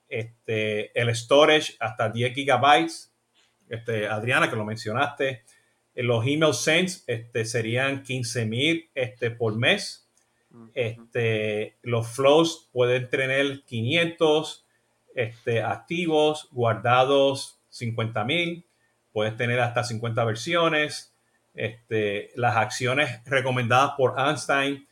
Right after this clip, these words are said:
Speaker 1: este, diez mil acciones al año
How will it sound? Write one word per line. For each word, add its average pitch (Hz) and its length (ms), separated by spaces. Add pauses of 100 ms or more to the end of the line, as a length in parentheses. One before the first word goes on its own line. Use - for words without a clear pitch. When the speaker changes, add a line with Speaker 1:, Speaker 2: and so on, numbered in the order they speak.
(260)
Speaker 1:
este, 110 840
diez 113 280
mil 117 220
acciones 131 680
al 110 240
año 151 640